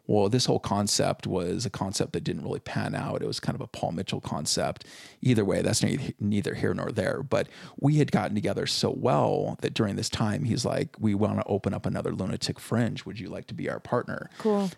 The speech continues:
Speaker 1: And I had no interest in owning a salon at all.
Speaker 2: Yeah.
Speaker 1: But my wife at the time, um,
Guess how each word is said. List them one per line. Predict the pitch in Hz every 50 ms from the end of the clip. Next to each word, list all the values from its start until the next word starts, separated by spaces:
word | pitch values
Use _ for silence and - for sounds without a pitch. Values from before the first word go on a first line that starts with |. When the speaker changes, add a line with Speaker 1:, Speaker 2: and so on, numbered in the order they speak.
| -
Speaker 1:
And | - - 113
I | 127 156
had | 160 165 147 120 110
no | 107 107 104 101 -
interest | - 98 101 101 - - - 104 107 - - - -
in | 101 101 98
owning | - - 95 92 98 98 107
a | 110
salon | - - 104 98 95 98 98 98 107 117 -
at | - - - -
all. | - 98 92 - 95 98 110 135 139 - -
Speaker 2:
Yeah. | - 196 196 185 180 160 - _ -
Speaker 1:
But | 120 113 104 90
my | 117 117 107 107 104
wife | 101 107 120 143 180 - -
at | - 110
the | 131
time, | - - - 110 95 95 95 90 92 95 101 107 117 131 135 -
um, | - 104 98 98 92 90 90 87 - - 123